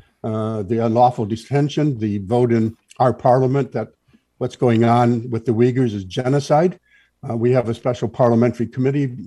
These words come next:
focusing on China. We need to have a very clear picture that China is going to be a power, but the way it's manifesting that power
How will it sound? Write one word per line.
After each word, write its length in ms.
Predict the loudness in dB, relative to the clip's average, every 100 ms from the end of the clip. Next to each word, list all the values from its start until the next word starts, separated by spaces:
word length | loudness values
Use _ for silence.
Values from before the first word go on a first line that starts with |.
| -10
focusing 460 | -8 -6 -6 -4 -4
on 120 | -4
China. 420 | -4 -2 -2 -6 _ _ _ _ _ _ -6
We 200 | -2 0
need 300 | 2 0 0
to 120 | -6 -10 _ -12 -2
have 360 | 2 2 -2
a 380 | -2 2 0 -2 _ _ -8
very 320 | 0 2 2
clear 500 | 0 -2 4 6 4
picture 640 | 2 -4 -4 -6 -8 -8 -12 _ _ -4
that 180 | -4
China 520 | 0 2 4 4 0 -6 _ _ _
is 220 | 2 2 4
going 160 | 4
to 80 | 4
be 140 | 2
a 60 | -2
power, 520 | -2 0 0 -2 -8 _ _ -8
but 240 | -6 -2
the 100 | 0
way 160 | 2 2
it's 140 | 2
manifesting 680 | 0 0 0 0 0 -2 0
that 200 | -2 -4
power 460 | -2 0 0 -4